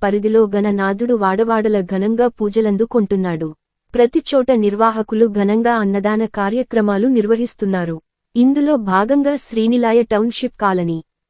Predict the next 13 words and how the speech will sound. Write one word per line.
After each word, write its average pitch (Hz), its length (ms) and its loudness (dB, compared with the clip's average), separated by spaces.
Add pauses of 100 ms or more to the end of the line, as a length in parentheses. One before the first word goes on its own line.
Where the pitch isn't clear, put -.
అధ్యక్షులు 320 600 0
రామ్మోహన్ 262 680 2
నాయుడు 208 300 2
మరియు 208 360 0
కాలనీ 262 480 0
వాసుల 226 420 -2
ఆధ్వర్యంలో 247 720 2
వినాయకుని 247 640 0
పూజలను 247 560 -2
అత్యంత 262 540 -2
ఘనంగా 226 500 0
నిర్వహిస్తున్నారు 220 880 0
నిర్వాహకులు. 196 760 -2